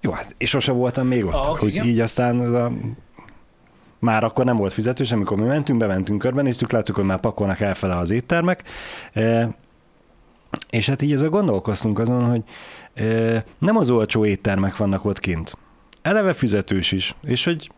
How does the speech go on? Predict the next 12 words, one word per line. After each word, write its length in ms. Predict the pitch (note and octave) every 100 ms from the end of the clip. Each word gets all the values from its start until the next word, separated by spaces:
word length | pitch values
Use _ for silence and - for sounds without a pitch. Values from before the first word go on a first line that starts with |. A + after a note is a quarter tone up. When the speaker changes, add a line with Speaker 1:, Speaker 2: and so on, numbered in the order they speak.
| _ _
Speaker 1:
mégis 340 | C#3+ C3 A#2+ A#2
mi, 200 | C3+ C3
már 220 | A#2+ B2
amikor 220 | C3 C3+ F#3
nem 120 | C#3
volt 160 | A2+
program, 280 | - C#3 D3+
még 160 | E3+ F#3+
mindig 260 | B3+ G3+ G2+
rengetegen 580 | F#2+ F2+ F2+ F2 F2
voltak 360 | E2 E2 F#2+ F#2
ott. 260 | F2+ -